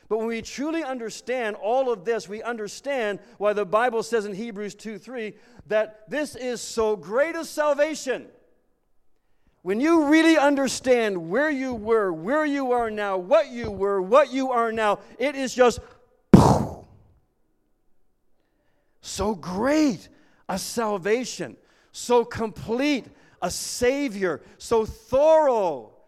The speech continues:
a transforming work. You are a son of God. You are a partaker in the divine nature.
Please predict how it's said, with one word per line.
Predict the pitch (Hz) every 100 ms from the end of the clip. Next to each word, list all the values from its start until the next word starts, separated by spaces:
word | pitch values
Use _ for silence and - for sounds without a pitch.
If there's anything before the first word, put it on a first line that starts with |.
| -
a | 175
transforming | - - 233 220 - - 214 202 180 170
work. | 185 143 - _ _ _ _ _ _ _ _
You | 151 226 254
are | 214 185
a | -
son | - 208 220
of | 196
God. | 156 185 190 247 - _ _ _ _
You | 170 202
are | 196
a | 180
partaker | 180 180 170 202 226 208 208
in | 175
the | 160
divine | 151 156 147 143
nature. | 170 202 - 233 247